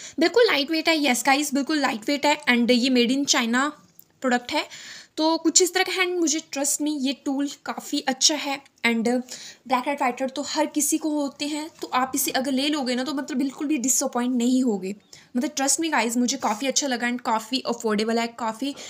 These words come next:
अच्छा है ये। तो आप इसे definitely ट्राई करना। तो Nykaa से लोगे तो वहाँ पर आपको काफ़ी अच्छे डिस्काउंट में मिल जाएगा and मा-, मार्केट का मुझे पता नहीं वहाँ पर आपको मिलेगा या नहीं।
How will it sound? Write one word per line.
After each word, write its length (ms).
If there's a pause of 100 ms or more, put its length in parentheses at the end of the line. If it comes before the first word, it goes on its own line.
(180)
अच्छा 280
है 100
ये। 100
तो 120
आप 120
इसे 160
definitely 460
ट्राई 180
करना। 460
तो 120
Nykaa 340
से 140
लोगे 260
तो 140
वहाँ 140
पर 100
आपको 220
काफ़ी 240
अच्छे 120
डिस्काउंट 400
में 100
मिल 120
जाएगा 340
and 100
मा-, 180
मार्केट 440
का 100
मुझे 200
पता 180
नहीं 100
वहाँ 160
पर 120
आपको 180
मिलेगा 260
या 140
नहीं। 140